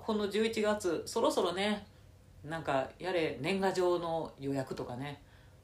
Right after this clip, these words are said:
おせちとかね、そんな話も飛び交うようになってきて、うわー、年末年始感っていう感じですよね。ほんまびっくりしますね。ねえ、おせち、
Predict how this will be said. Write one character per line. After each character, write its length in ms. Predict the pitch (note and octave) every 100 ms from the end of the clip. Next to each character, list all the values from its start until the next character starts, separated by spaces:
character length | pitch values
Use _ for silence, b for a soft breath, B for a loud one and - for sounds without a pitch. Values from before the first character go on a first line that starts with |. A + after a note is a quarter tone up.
| -
お 100 | D3+
せ 160 | G#3
ち 100 | G3+
と 100 | -
か 100 | A#2+
ね、 260 | A#2 C3+ C3 -
そ 180 | E3+
ん 40 | E3+
な 80 | E3+
話 300 | E3+ D3+ B2+
も 120 | B2+
飛 120 | D3+
び 100 | D3+
交 160 | D3+ D3+
う 40 |
よ 60 | D3
う 20 |
に 60 |
な 80 | B2
っ 40 | B2
て 120 | B2+
き 80 | -
て、 80 |
う 80 | C3
わ 420 | F3 G3+ G3+ F3 - B B B B D3
ー、 120 | F#3
年 280 | G#3 G#3 G3
末 140 | F#3
年 200 | F#3 E3
始 160 | - -
感 140 | -
っ 40 | A2 - - - - -
て 140 | -
い 40 | C#3
う 60 |
感 240 | C#3+ C#3+ C#3
じ 80 |
で 100 | C3+
す 100 | C3+
よ 100 | C3+
ね。 460 | B2 C3 C3+ B2 A#2 -
ほ 180 | C3+ D#3+
ん 60 |
ま 120 | E3+ E3+
び 80 |
っ 40 | E3
く 120 | D#3+
り 80 | D3+
し 80 | C#3+
ま 100 | C#3
す 120 | -
ね。 580 | C#3 C#3 C3+ B2+ B2 - b b b b b - -
ね 520 | D#3 A3 G#3 C3 - - - - - - - - - -
え、 0 |
お 60 | C3+
せ 180 | -
ち、 280 | - - -